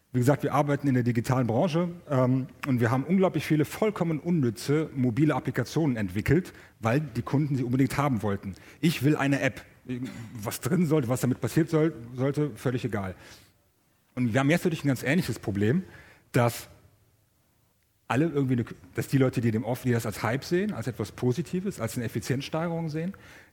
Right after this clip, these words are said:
die haben natürlich riesen Bock, sowas jetzt bei sich auch zu haben. Und das ist dann oft eher so eine Art Ich will auch Idee, als ein Ich mache mir da erstmal Gedanken zu, analysiere das,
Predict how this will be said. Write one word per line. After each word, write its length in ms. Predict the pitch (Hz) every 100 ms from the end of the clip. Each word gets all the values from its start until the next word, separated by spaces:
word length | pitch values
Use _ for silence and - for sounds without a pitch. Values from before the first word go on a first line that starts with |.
| _
die 220 | 123 135 143
haben 180 | 165
natürlich 480 | 165 143 165 156 135
riesen 320 | 131 139 131
Bock, 240 | 117 139 - - - _ _
sowas 300 | 113 131 117
jetzt 160 | 120 -
bei 100 | 113
sich 160 | 110
auch 120 | 127
zu 180 | - 101
haben. 240 | 101 98 95 - - _
Und 100 | 110
das 200 | 117 - -
ist 200 | 151 151
dann 100 | 143 131
oft 300 | 135 - 131
eher 140 | 131
so 120 | 120
eine 240 | 127 127 113
Art 280 | 117 120 -
Ich 220 | 147 -
will 160 | 117 139
auch 400 | 117 123 - - -
Idee, 420 | 107 98 107 196 - - - -
als 240 | 117 -
ein 320 | 123 120 120 - - _
Ich 160 | 120
mache 280 | 120 131 147
mir 240 | 139 135 127
da 100 | 120
erstmal 300 | 117 - 107
Gedanken 400 | 110 113 120 104
zu, 400 | - 110 110 110 -
analysiere 560 | 101 98 98 98 131 113
das, 400 | 110 104 -